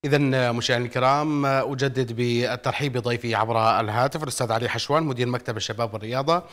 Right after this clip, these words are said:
بمحافظة مأرب. مرحبا بك أستاذ علي، وأبدأ معك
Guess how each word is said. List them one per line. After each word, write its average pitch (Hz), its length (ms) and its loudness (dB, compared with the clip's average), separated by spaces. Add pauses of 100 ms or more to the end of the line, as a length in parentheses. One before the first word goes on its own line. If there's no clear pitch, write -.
(360)
بمحافظة 139 1120 2
مأرب. 156 380 2
مرحبا 135 360 0
بك 143 240 0
أستاذ 131 340 2
علي، 170 200 2
وأبدأ 165 340 4
معك 170 640 4